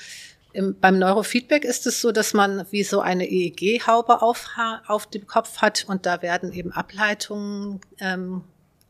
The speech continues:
ja, auf einen Bildschirm projiziert, also von den elektrischen Wellen, die man einfach ja da hat, wenn man das ableitet. Und der, ähm, Patient, der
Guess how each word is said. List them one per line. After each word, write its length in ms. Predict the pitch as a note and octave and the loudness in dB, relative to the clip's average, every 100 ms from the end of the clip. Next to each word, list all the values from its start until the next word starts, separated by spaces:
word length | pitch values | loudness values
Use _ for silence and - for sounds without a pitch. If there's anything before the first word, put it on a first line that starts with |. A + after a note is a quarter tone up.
| _ _ | _ _
ja, 240 | F#3 E3+ | -2 -2
auf 240 | - F3+ - | -2 -6 -4
einen 180 | F3+ D#3+ | -8 4
Bildschirm 400 | F3+ G#3+ G3+ F3+ | 6 6 4 2
projiziert, 840 | - E3+ D#3 - A#3 F#4+ - - _ _ | -4 -6 -6 -4 -2 -2 -4 -16 _ _
also 280 | F3+ F3 E3 _ - | -8 -8 -10 _ -8
von 240 | - E3+ | -6 -4
den 120 | E3 | -4
elektrischen 560 | D#3+ E3+ - F3 - D#3+ | -4 -4 -2 -4 -4 -4
Wellen, 360 | D#3+ F#3+ A3 | -2 -2 -4
die 160 | G3+ G3+ | -6 -6
man 240 | F#3+ F#3 | -6 -6
einfach 380 | E3+ F3+ - E3 | -8 -12 -12 -10
ja 120 | E3 | -10
da 400 | D#3 D3+ F3 G#3 | -6 -2 -2 -2
hat, 360 | A3 A#3 - - _ | -4 -4 -6 -8 _
wenn 140 | G3+ G3+ | -10 -8
man 100 | G3+ | -10
das 160 | F#3+ | -6
ableitet. 600 | G3+ G#3 G#3+ G#3 G#3+ G#3 _ - - - - - - | -6 0 2 2 -2 -8 _ -20 -18 -16 -16 -18 -12
Und 460 | - G3 - - - | 2 2 2 -6 2
der, 480 | F#3+ F#3 F#3 F#3 - - - | 8 8 8 4 -2 -20 -4
ähm, 420 | F#3+ F3 F3 F3 E3+ | 0 0 -2 -4 -6
Patient, 920 | - F3+ - F3+ F3 B3+ C#4+ - - G3+ | -6 -6 -4 -2 0 0 -2 -8 -4 0
der 400 | G3 G3 G3 | 2 2 0